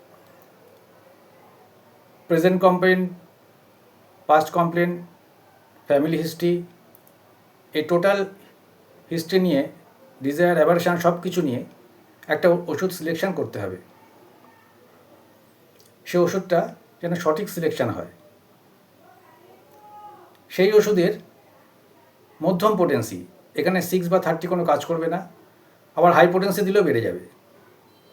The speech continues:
মধ্যম potency মানে টু হান্ড্রেড, তিনটে ডোজ করে দিতে হবে পরপর তিন দিন সকালে। তিন দিন খাবার পর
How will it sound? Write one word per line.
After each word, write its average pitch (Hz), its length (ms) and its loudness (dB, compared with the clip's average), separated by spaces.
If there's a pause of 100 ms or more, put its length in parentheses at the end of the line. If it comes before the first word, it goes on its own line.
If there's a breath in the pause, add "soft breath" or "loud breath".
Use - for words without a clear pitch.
(680)
মধ্যম 180 400 0
potency 175 520 -2
মানে 147 140 -4
টু 185 160 0
হান্ড্রেড, 165 420 0 (1600)
তিনটে 202 320 2
ডোজ 202 180 0
করে 190 160 0
দিতে 127 240 -2
হবে 92 220 -8 (380)
পরপর 170 340 4
তিন 175 200 -2
দিন 175 120 -2
সকালে। 92 320 -4 (3750)
তিন 185 180 4
দিন 208 160 0
খাবার 175 260 4
পর 156 300 2